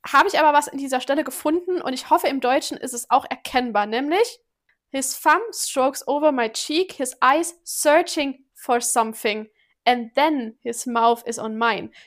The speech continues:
Er hat beide Hände an ihrem Gesicht und seine Augen suchen nach etwas. Ich glaube, dass der hier ihre Gedanken gelesen, ihre Erinnerung gelesen hat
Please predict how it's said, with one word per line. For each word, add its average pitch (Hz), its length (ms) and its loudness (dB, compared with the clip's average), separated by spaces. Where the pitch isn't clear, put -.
Er 233 100 -4
hat - 180 0
beide 262 320 4
Hände 277 760 0
an 240 160 -6
ihrem 226 260 -4
Gesicht 220 460 -4
und 247 180 -6
seine 254 380 2
Augen 277 600 4
suchen 269 680 -2
nach 202 300 2
etwas. 220 600 -4
Ich 359 300 0
glaube, 269 680 0
dass 240 200 -4
der 226 160 0
hier 277 360 0
ihre 233 240 -4
Gedanken 226 760 -2
gelesen, 320 420 -4
ihre 240 180 0
Erinnerung 311 440 2
gelesen 330 400 0
hat 349 160 -2